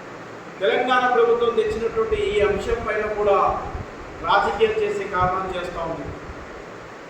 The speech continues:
ఈ బీసీ నలభై రెండు శాతం రిజర్వేషన్ని అమలు చేసే క్రమంలో ముస్లింలకు రాజశేఖర రెడ్డి గారు ఏదైతే నాలుగు శాతం రిజర్వేషన్ ఇచ్చారో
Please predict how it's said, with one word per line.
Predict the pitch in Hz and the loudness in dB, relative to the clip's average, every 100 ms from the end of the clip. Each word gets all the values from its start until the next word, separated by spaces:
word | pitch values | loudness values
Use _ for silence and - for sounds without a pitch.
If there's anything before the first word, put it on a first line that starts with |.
| - - - - 185 | -16 -16 -16 -8 -2
ఈ | 233 233 220 - - - - - - - - | 0 0 -2 -4 -10 -12 -14 -14 -16 -14 -6
బీసీ | 233 277 269 254 | -4 -2 -4 0
నలభై | 233 233 240 | 4 6 4
రెండు | 240 233 | 4 2
శాతం | 226 233 226 208 | 4 4 2 2
రిజర్వేషన్ని | 220 226 220 220 208 196 196 185 170 - | 2 4 4 2 -2 -2 -2 -2 -4 -6
అమలు | - 226 220 | -2 0 2
చేసే | 226 220 | 2 2
క్రమంలో | 208 196 185 233 214 190 180 175 - - - - - 151 196 | -4 -2 0 2 2 2 -2 -4 -8 -12 -14 -14 -14 -4 -2
ముస్లింలకు | 233 247 262 262 233 202 | -2 -2 -2 0 2 4
రాజశేఖర | 196 - 240 233 233 | 4 2 0 0 2
రెడ్డి | 226 220 | 4 6
గారు | 220 214 | 6 6
ఏదైతే | 214 214 - 185 | 6 4 2 0
నాలుగు | 190 - - | 2 0 0
శాతం | 208 208 185 | -4 -4 -4
రిజర్వేషన్ | 185 202 208 202 180 180 | -2 -2 -2 -4 -4 -4
ఇచ్చారో | 208 202 233 | 0 2 2